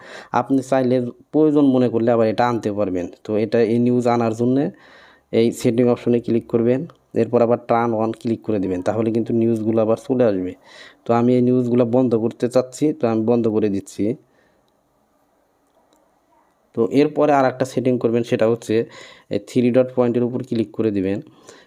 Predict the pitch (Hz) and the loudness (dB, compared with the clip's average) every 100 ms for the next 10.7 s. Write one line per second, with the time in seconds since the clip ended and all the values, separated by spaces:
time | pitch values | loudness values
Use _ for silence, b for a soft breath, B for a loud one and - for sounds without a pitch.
0 | B - 131 135 135 131 123 117 123 101 | B -2 -2 0 0 2 2 2 0 -2
1 | 113 - 127 127 120 113 107 - 107 - | -6 -6 -4 -2 0 0 0 2 0 0
2 | 107 101 92 95 107 104 104 113 - 127 | -2 0 0 0 -2 -6 -4 -4 -4 -6
3 | 120 110 104 95 - 87 87 92 113 - | -4 -4 -4 -4 -4 -4 -2 -4 -6 -2
4 | 127 117 120 131 135 120 113 123 123 127 | 0 0 -2 -2 -2 -2 -2 -2 0 0
5 | 123 117 113 113 117 131 B B B - | 0 0 0 2 2 0 B B B -6
6 | 117 - 135 123 117 110 117 151 127 113 | -6 -2 2 2 2 2 0 0 0 0
7 | - 135 135 110 95 95 - B B B | 0 0 0 0 0 -2 -4 B B B
8 | _ 113 113 131 139 139 127 131 143 139 | _ -2 2 4 6 4 2 -2 2 4
9 | 131 117 117 110 113 110 - 117 110 104 | 4 4 2 0 0 -2 0 0 0 -2
10 | 120 B B - 117 117 110 | -4 B B 0 2 2 2